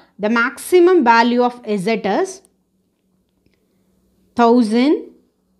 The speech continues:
fifty-seven. So the corresponding coordinates are the optimal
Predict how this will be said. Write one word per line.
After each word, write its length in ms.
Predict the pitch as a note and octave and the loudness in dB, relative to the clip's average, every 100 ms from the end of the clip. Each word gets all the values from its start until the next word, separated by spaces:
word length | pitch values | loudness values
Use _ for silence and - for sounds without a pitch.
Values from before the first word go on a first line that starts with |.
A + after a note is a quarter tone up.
| _ _ _ _ _ _ _ _ | _ _ _ _ _ _ _ _
fifty-seven. 1040 | A3+ - A3 G#3+ G3 F3+ F3+ F#3 E3+ F3 _ _ _ F3+ F3 - _ _ | -8 -2 -2 0 -4 -2 0 -2 -4 -8 _ _ _ -18 -18 -20 _ _
So 560 | - C4+ A#3+ E4+ - - | -2 0 0 -4 -12 -10
the 100 | G#3 | -6
corresponding 920 | G#3+ B3 C#4 D#4+ - D#4+ D#4 D#4 D#4 | 0 0 0 -4 -2 0 2 0 -4
coordinates 640 | A3+ G#3+ G#3+ A3+ B3 A#3+ F#3+ | -4 -2 -2 -2 -2 -4 -4
are 160 | F#3 | -6
the 300 | E3 A3+ D#4+ - _ A#3 | -4 -6 -6 -12 _ -6
optimal 720 | B3 A#3+ - C4+ C4+ C#4+ | -4 -4 -2 -2 -2 -4